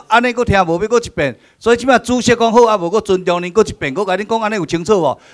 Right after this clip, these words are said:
就是以我们邱志伟所提的这个案的修正动议，根据林岱华的这个修正动议，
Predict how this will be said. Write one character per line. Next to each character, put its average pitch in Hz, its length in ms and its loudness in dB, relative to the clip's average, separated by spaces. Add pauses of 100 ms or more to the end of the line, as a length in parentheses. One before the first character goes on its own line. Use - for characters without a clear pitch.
就 262 160 0
是 254 260 0
以 185 320 -4 (140)
我 185 100 -2
们 220 320 -2 (300)
邱 277 300 8
志 285 140 -6
伟 185 280 4
所 170 200 0
提 202 180 -6
的 233 100 2
这 240 100 -2
个 214 180 4
案 208 280 2
的 190 140 0
修 262 260 4
正 240 220 0
动 233 260 0
议， 220 140 -2
根 247 260 2
据 233 220 -6
林 202 260 -6
岱 226 240 4
华 165 160 0
的 175 80 -8
这 240 140 -8
个 220 80 -2
修 240 260 4
正 240 220 2
动 233 260 2
议， 240 260 -2